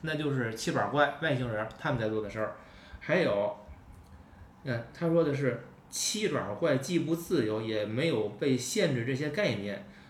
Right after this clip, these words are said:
他们不按他们的意志行事，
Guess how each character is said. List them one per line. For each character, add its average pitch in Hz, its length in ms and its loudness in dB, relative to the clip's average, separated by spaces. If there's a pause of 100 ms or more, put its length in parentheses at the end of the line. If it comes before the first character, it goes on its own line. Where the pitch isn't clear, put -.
他 196 220 0
们 143 220 2
不 151 140 -4
按 175 140 2
他 170 200 -2
们 151 160 0
的 110 220 0
意 180 240 -2
志 117 180 0
行 120 260 -4
事， 170 320 -4